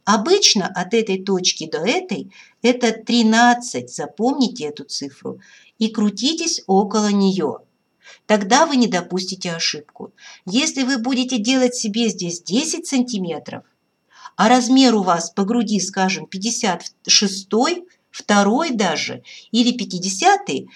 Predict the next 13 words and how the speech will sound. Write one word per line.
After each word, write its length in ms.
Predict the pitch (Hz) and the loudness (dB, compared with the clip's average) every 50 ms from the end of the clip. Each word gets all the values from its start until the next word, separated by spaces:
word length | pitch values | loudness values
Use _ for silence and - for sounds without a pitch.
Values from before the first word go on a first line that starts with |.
| - - _ | -20 -8 _
посмотрите, 520 | - 240 240 294 302 - 302 277 247 262 240 | -4 -2 -2 -4 -4 -4 -4 -2 0 0 0
что 220 | - - 226 220 | 2 2 0 0
произойдет. 680 | - 202 202 202 185 202 202 196 175 180 147 131 - _ _ - - - _ _ | 0 0 0 0 0 0 0 0 -2 -4 -8 -8 -10 _ _ -20 -20 -20 _ _
Вы 540 | 190 185 202 269 359 403 - - - - - _ _ _ _ _ _ _ _ _ _ _ _ _ _ _ _ | -8 -4 2 4 6 6 6 4 0 -6 -14 _ _ _ _ _ _ _ _ _ _ _ _ _ _ _ _
грудь 360 | 185 208 262 320 392 415 427 | -2 -2 2 4 4 2 2
себе 380 | - - 247 196 165 160 143 143 | 0 -2 -2 -2 -2 -4 -6 -6
еще 440 | 139 - 196 214 208 - - 262 240 | -4 -4 0 2 4 4 4 4 2
больше 640 | 202 214 269 349 381 370 - - - 190 147 - - | 0 0 4 4 4 6 4 2 0 -2 -4 -6 -6
вот 220 | 175 180 220 220 | -6 -6 -6 -2
таким 380 | - 240 240 240 - 247 220 196 | 0 -2 -2 0 0 0 0 2
акцентом, 720 | 175 175 - - - 320 339 359 359 370 - 311 - - - | 0 -2 -4 -6 -4 -2 -2 -2 -2 -2 -4 -6 -6 -8 -10
во-первых, 680 | 170 170 175 170 180 226 247 262 233 247 247 254 - - | -8 -6 -6 -4 0 0 0 2 2 0 -2 -2 -2 -4
увеличите. 760 | 202 202 202 220 190 208 - - - - - - - - - | -2 0 0 0 -2 0 0 -2 -2 -2 -6 -12 -16 -16 -16